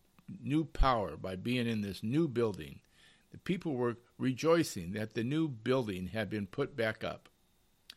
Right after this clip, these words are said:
I looked over at my wife while we were watching that newscast, and she knew immediately what I was thinking.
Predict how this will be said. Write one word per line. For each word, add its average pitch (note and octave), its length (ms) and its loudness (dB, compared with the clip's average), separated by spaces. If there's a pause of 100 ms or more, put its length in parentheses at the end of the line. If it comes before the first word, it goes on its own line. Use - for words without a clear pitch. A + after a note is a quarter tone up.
(1200)
I B2+ 100 4
looked F3 420 0 (100)
over C3+ 220 0
at C3 80 -4
my B2 160 -2
wife A2 440 0
while G#2 140 -2
we G#2+ 80 -2
were G#2 100 0
watching G#2+ 380 -2
that G#2 180 -2
newscast, F#2+ 760 -6 (520)
and A#2+ 140 -2
she D3 180 0
knew C#3 200 2
immediately A#2 560 2
what G2 240 -4
I F#2+ 80 -4
was F#2+ 200 -8
thinking. E2+ 380 -8